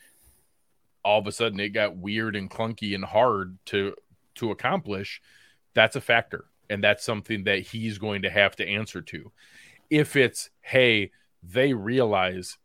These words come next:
it was freaking bubblegum and duct tape for six weeks and that they don't even understand how the hell he was on the field and that they're not even sure how Ken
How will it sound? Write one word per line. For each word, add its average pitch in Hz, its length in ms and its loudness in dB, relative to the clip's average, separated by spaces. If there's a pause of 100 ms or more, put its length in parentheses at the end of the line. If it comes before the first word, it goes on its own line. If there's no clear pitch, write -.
it 123 120 0
was 110 160 -2
freaking 98 360 -8
bubblegum 101 500 -2
and 85 100 -14
duct 104 240 -2
tape 92 240 -4
for 95 100 -12
six - 300 -12
weeks 90 480 -10
and 95 200 -6
that 95 240 -4
they 107 160 -2
don't 101 160 -4
even 98 180 -8
understand 95 420 -6
how 101 160 -2
the 92 80 -4
hell 101 160 0
he 98 160 -6
was 98 160 -8
on 92 120 -8
the 90 60 -14
field 107 460 -2 (400)
and 104 200 -2
that 98 120 -2 (280)
they're 110 260 -4
not 107 180 0
even 98 160 -6
sure 101 240 -4
how 107 260 4
Ken 101 520 -2